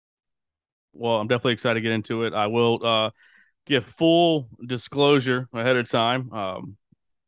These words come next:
just as the Apex by Unleashed Archers was for you. This is a, you know, blind,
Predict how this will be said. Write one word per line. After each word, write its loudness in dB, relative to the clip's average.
just -4
as -2
the -8
Apex -4
by -6
Unleashed -6
Archers -4
was -6
for -14
you. 0
This 0
is 4
a, 0
you 0
know, -14
blind, -4